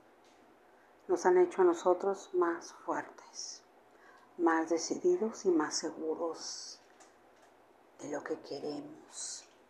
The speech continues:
Sin miedo, sin ataduras, sin dudas.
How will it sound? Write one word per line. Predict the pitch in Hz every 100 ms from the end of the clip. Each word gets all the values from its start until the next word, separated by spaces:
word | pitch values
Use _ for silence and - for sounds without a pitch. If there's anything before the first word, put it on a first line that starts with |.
| _ _ - - _ _ - - - _ - - - - - - - - _ _
Sin | - 240 220
miedo, | 175 156 147 160 - - - - _ -
sin | - - 170
ataduras, | 143 - 139 131 160 175 - - - - - - - - - - _ _ _ - - - - -
sin | - 180 175 160
dudas. | 160 165 165 - - - - -